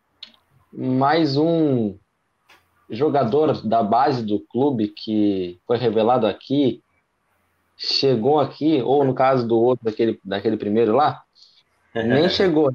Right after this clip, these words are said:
Speaker 1: nem voltou, mas ele voltou. Fez a cagada dele e na hora de sair, depois de tantas vezes falar que nunca mais, que, que em outro clube ele nunca jogaria, só no Grêmio aqui no Brasil,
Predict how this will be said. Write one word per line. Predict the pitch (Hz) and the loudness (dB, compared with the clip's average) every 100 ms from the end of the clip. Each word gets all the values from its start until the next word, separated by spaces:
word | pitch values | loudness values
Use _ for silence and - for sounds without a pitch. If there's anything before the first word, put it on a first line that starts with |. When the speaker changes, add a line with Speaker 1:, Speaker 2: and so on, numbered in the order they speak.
| 135 131 | -6 -8
Speaker 1:
nem | 135 170 | -2 0
voltou, | 185 208 190 170 143 | 2 2 0 2 2
mas | 143 190 180 | 2 2 2
ele | 220 | 0
voltou. | 262 320 349 185 147 - _ | 2 -2 2 2 0 -4 _
Fez | 175 160 | -2 0
a | 165 | 0
cagada | 160 156 156 | 0 2 0
dele | 135 156 190 185 180 | 0 0 2 0 -2
e | 175 | -4
na | 185 170 | 0 2
hora | 165 | 2
de | 160 156 | 0 -2
sair, | 156 151 151 | 0 0 0
depois | 135 151 143 | 0 0 -2
de | 135 | -2
tantas | 175 175 143 | -2 -2 0
vezes | 156 151 | -2 0
falar | 139 139 139 | 0 0 0
que | 143 | -4
nunca | 156 151 | -4 -2
mais, | 139 135 131 _ _ _ _ | 0 -2 -4 _ _ _ _
que, | 120 147 131 | -6 -4 -2
que | 147 | 0
em | 147 | 2
outro | 170 156 127 | 0 -2 -8
clube | - 156 139 | 0 2 4
ele | 127 | 2
nunca | 156 156 127 | 2 2 2
jogaria, | 127 123 131 151 123 | 4 4 4 4 2
só | 127 131 | 2 2
no | 120 | 4
Grêmio | 131 127 | 4 2
aqui | 117 | 0
no | 113 | 2
Brasil, | 113 104 131 156 | 2 2 0 -2